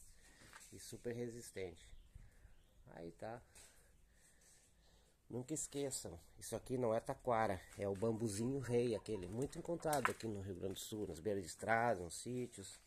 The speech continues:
E quanto mais madurinho, mais amarelinho ele tiver, mais resistente ele fica depois de fazer esse processo.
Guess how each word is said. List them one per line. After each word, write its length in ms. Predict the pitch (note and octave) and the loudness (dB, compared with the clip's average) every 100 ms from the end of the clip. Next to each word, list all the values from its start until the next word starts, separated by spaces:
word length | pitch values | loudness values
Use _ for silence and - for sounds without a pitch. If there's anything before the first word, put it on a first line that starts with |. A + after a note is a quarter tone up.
| - - - - - - - - G#2+ | -20 -20 -20 -20 -20 -20 -8 -6 -4
E 140 | G2+ | -6
quanto 280 | - B2 A#2+ | -2 -2 0
mais 280 | A2+ E3+ E3+ | 2 4 4
madurinho, 680 | D3+ C3+ B2 A#2+ C#3 D3 D#3 - - - _ | 4 4 2 4 4 2 -2 -10 -20 -20 _
mais 240 | - B2 C#3+ | -2 2 4
amarelinho 720 | B2+ A#2+ A2+ G2+ A2+ A2+ G#2 - | 4 4 2 0 0 0 -2 -8
ele 140 | - G2 | -10 -8
tiver, 560 | - - A2 C3+ A#2 - - - - - - | -8 -4 2 2 0 -6 -20 -20 -20 -20 -6
mais 340 | A2+ A#2 C#3 | 0 4 6
resistente 600 | D#3 C#3+ A#2+ - B2 A#2+ | 4 0 -2 -2 -2 -2
ele 100 | B2+ | -4
fica 340 | B2+ - A2+ A2+ | -4 -6 -4 -2
depois 400 | A#2 - F#2 F2 | -4 -2 -2 -2
de 60 | |
fazer 280 | - G#2 F#2 | -4 -2 0
esse 120 | G2 | -2
processo. 680 | - G#2+ G2 F2+ D#2 - - | -2 -4 -2 -4 -6 -8 -12